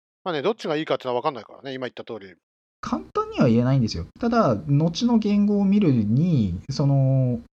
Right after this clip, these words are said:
Speaker 2: プリミティブ型をもうちょっとうまく隠蔽するようなというか、使うような、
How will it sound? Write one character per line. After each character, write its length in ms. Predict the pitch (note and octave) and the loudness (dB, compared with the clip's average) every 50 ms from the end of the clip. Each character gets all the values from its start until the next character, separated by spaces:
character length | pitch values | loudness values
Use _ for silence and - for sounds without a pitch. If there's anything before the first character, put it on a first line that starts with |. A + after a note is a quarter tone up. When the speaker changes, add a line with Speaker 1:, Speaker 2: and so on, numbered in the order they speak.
| _ _ - | _ _ -2
Speaker 2:
プ 80 | - | 0
リ 140 | D3 D#3+ F#3 | 2 4 4
ミ 160 | G3+ A3 A3+ | 4 4 2
テ 80 | A3+ A#3+ | 2 2
ィ 20 | |
ブ 100 | A#3 A3+ | 2 4
型 800 | A3+ A3 A3 A3 - G#3+ G#3+ G#3+ G#3 G#3 G#3 G3+ G3+ G3+ G3 F#3+ | 4 2 2 2 2 2 2 4 4 4 4 4 2 2 0 0
を 240 | G#3+ B3 A#3+ F#3 C#3 | 0 0 2 2 2
も 160 | A#2 C3 D#3+ | 2 2 2
う 20 | G3 | 0
ち 60 | G#3+ | 0
ょ 20 | A#3+ | 0
っ 20 | |
と 120 | A#3 C#3 B2+ | 0 0 2
う 100 | D3+ G3 | 2 2
ま 180 | C#4+ B3+ F#3 | 2 2 2
く 180 | F3 - G3 D#3+ | 0 0 2 2
隠 200 | B2 B2 C#3+ D3 | 4 4 2 2
蔽 220 | C#3+ - D3+ D#3 D#3 | 2 0 0 0 0
す 160 | D#3 - D3+ | 0 -2 0
る 100 | D#3 D#3 | 2 2
よ 120 | D#3+ D#3 | 2 2
う 40 | C3+ | 2
な 140 | A2+ G2+ G2+ | 0 0 0
と 100 | - A2+ | -2 -2
い 40 | G2 | -2
う 20 | |
か、 440 | - F#2 F2+ F#2 F#2 - - C3 A#2+ - | -2 -2 -4 -6 -6 -8 -8 -8 -8 -8
使 200 | - - D#3 D3+ | -6 -2 0 2
う 120 | D#3 D#3 | 4 4
よ 160 | D#3+ E3 D#3 | 4 2 2
う 60 | C3 | 2
な、 440 | C3 F#3 G#3+ G#3+ F3 B2 G2+ F2 D#2+ | 2 0 0 0 0 -2 -4 -4 -6